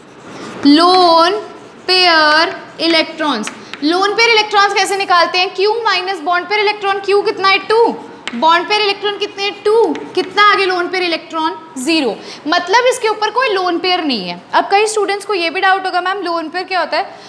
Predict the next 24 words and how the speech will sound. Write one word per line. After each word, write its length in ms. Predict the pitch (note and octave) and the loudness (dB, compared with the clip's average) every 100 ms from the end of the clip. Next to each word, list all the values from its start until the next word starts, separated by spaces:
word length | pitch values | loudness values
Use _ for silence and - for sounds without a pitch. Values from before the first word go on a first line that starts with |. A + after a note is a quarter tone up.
| - | -8
Lone 280 | D4 F#4 F#4+ | 0 2 2
pair 180 | F#4+ A#4 | 2 2
होता 220 | G4+ - | 2 2
है, 360 | G4+ B4+ - C4 | 0 0 -6 -2
दो 200 | F4 G4+ | 2 4
electrons 600 | G#4 F#4+ - G4 G4 G#4 | 4 2 -2 -2 0 -2
को 80 | A4 | -2
कहते 360 | G4 E4 E4 | -2 -4 -4
हैं 200 | E4 F#4+ | -4 -2
एक 260 | E4+ E4 E4 | -2 -2 0
lone 320 | D#4 C#4+ B3+ | 0 0 -2
pair। 220 | C4 G#3 F3+ - - - - - - - - - - - - - - - | -2 -4 -4 -12 -18 -18 -20 -20 -20 -20 -18 -18 -14 -14 -14 -16 -16 -4
Pair 300 | E4+ F4 F#4+ | 0 2 2
का 140 | G4+ G#4 | 2 0
मतलब 320 | F#4+ F#4+ G4 | 0 -2 -2
तो 80 | G#4+ | 0
यही 200 | G4 G4+ | 0 0
होता 200 | G#4+ G4+ | -2 -4
है 60 | |
ना, 160 | A#4+ F#4+ | -4 -2
दो 140 | F4 | -2
का 160 | F4 F#4 | 0 0
set 320 | G4 E4 E4+ | 0 -2 0
होना। 460 | E4 C#4 C#4+ - | 0 0 -2 -10